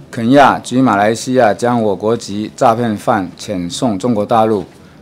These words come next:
，W H A邀请函送达等重大外交事件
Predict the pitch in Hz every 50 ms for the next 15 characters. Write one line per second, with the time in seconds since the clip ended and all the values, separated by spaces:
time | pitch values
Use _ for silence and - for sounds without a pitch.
0 | - - - - - 117 113 113 123 127 117 107 - - - 117 117 113 - -
1 | 117 123 123 120 120 104 98 90 98 98 98 95 95 98 - - - - - -
2 | - - - - - - - - _ _ - - - - - - - - 135 113
3 | 104 101 104 107 113 110 - 107 95 95 90 143 127 120 107 131 123 113 - -
4 | 127 123 110 120 120 117 113 - 139 123 110 131 123 107 90